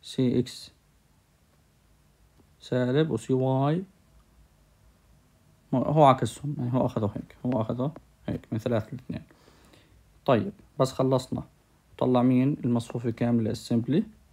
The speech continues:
هاي، هاي كل الاسمبلي. بعدين طلع الترانسبوز. هاي طلع المصفوفة تي. لا، هي ما بتنحل هيك، المفروض ايدنتيتي بعدين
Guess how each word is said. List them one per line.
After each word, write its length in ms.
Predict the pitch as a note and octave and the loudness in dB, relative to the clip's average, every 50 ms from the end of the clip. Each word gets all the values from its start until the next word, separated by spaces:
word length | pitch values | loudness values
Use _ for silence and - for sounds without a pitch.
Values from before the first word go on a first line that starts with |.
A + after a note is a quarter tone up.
| - | -6
هاي، 100 | A2+ A2 | -2 -2
هاي 260 | G#2 G#2+ G#2+ A#2 A#2+ A#2+ | 0 0 0 0 0 0
كل 200 | - C3 B2 A#2 | 0 0 0 0
الاسمبلي. 440 | A2 A2 G#2+ - - A2+ A2+ A#2+ | 0 -2 -4 -4 -6 -4 -4 -4
بعدين 260 | A#2+ - A#2 B2 A#2+ A2+ | -4 -2 -2 -2 -2 0
طلع 220 | - A#2 A2 G#2+ | 0 -2 -2 -2
الترانسبوز. 880 | A2 G#2+ - - A2+ A2+ A2 - - - A#2 A#2+ C#3+ F#3+ A3+ - - - - - - - _ - - _ _ _ _ _ _ _ _ _ _ _ - F3+ | -2 -4 -4 -4 -2 -2 -2 -4 -2 0 0 2 2 2 0 -2 -8 -20 -20 -20 -20 -20 _ -20 -20 _ _ _ _ _ _ _ _ _ _ _ -6 -2
هاي 120 | C3 B2 | -2 0
طلع 260 | A2+ - A2 A2 A2 G#2+ | 0 0 0 0 0 0
المصفوفة 460 | G#2+ G#2+ G#2+ - - A2+ G#2+ - G#2 | 0 -2 -4 -4 -6 -6 -4 -4 -6
تي. 360 | G2 - A#2 A#2+ D3 G3 - - - _ _ _ _ _ _ _ _ _ _ - - - - - - | -6 -2 0 0 0 0 -2 -6 -16 _ _ _ _ _ _ _ _ _ _ -20 -20 -20 -12 -6 -4
لا، 220 | B2 B2+ B2+ - - | -2 -2 -2 -2 -4
هي 120 | B2 B2 | -2 -2
ما 120 | A#2 A#2+ B2+ | 0 0 -2
بتنحل 380 | B2+ - A2 A2 A2 G#2+ G#2 | -2 -4 -4 -4 -4 -4 -4
هيك، 220 | D3 C3+ - - - | -4 -6 -6 -4 -4
المفروض 360 | A2 A2 G#2+ - A#2+ A2 - | -4 -4 -4 -4 -4 -2 -2
ايدنتيتي 500 | A2+ A2+ A2+ C3+ C#3+ - D#3+ D#3 - F3 | -2 -2 -2 -2 -2 -2 -4 -4 -4 -4
بعدين 520 | D#3 B2+ A2+ A2+ - B2+ B2 B2 B2+ C3+ | -4 -4 -4 -4 -2 -2 -2 -2 -2 -4